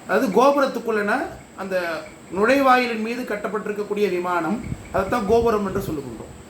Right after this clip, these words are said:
இந்த கோபுரத்தினுடைய உள் மாடத்துல இந்த நந்தியம்பெருமான் எழுந்தருளி இருப்பார். அவர் பூத வேதாள பெருங்கணநாதர் போற்றிட, அதாவது கணநாதர் என்று சொல்லுகிறார்.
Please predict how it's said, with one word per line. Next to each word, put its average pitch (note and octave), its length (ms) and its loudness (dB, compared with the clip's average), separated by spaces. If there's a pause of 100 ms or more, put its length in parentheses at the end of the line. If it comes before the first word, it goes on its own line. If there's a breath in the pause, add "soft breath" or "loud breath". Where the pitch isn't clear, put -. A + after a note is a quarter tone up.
(160)
இந்த F#3+ 120 -2
கோபுரத்தினுடைய B3+ 720 2
உள் A#3+ 340 0
மாடத்துல G3 560 0 (760)
இந்த F#3 200 0
நந்தியம்பெருமான் G3 680 0
எழுந்தருளி F3+ 360 -2
இருப்பார். B2+ 320 -4 (920)
அவர் G3 360 0 (400)
பூத C4+ 300 4
வேதாள B3+ 720 6
பெருங்கணநாதர் A#3 960 -2 (720)
போற்றிட, F#3+ 680 2 (640)
அதாவது A3 380 2
கணநாதர் A#3 680 4
என்று G3 180 -4
சொல்லுகிறார். D#3 400 -4